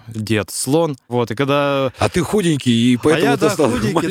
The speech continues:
Speaker 2: маленький,
Speaker 1: я
Speaker 2: да?
Speaker 1: мартышка, везде пролезаю. И как-то мне сказали в своё время: "Ну, вот иди на мартышку, работай чище, будешь потом чистым ходить, не будешь в мазуте",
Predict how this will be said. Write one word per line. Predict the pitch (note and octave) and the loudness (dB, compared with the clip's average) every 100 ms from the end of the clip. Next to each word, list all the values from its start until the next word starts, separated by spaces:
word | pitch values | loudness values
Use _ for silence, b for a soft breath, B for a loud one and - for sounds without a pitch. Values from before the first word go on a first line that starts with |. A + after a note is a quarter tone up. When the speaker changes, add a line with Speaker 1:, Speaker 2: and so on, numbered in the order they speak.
| - | 0
Speaker 2:
маленький, | - | 2
Speaker 1:
я | |
Speaker 2:
да? | - | 2
Speaker 1:
мартышка, | - - - - - | 0 0 -4 -2 -2
везде | C3+ D3+ E3+ | -2 -2 -2
пролезаю. | - C#3+ C#3 D#3+ G3+ C#3 | -2 -2 -2 0 0 0
И | |
как-то | B2+ F3 - E3 E3 E3 D3+ | -2 -4 0 2 4 2 0
мне | D3+ F3 D#3+ | 0 0 0
сказали | - D#3+ F3+ D3 | -2 0 0 0
в | |
своё | - B2 | -4 0
время: | C#3 A#2+ | 2 2
"Ну, | A2+ D3+ | 0 -2
вот | C#3 | -2
иди | B2 | 0
на | C#3+ | 2
мартышку, | A#2 A2 - G#2 - F#2+ | 2 0 -4 -10 -8 -4
работай | G2 A2 A2+ G#2+ | -2 -2 -4 -4
чище, | - F#3+ - B2+ | -4 -4 -2 -4
будешь | G2 G#2 - | -2 -6 -6
потом | G#2+ G#2+ | -4 -4
чистым | - - - A#2+ | -2 -2 -2 -2
ходить, | A#2+ A2+ G2+ | 0 0 -2
не | G#2 | -2
будешь | G2+ - | -2 0
в | |
мазуте", | A2 B2 C3 E3 C3 | 0 2 0 -2 -4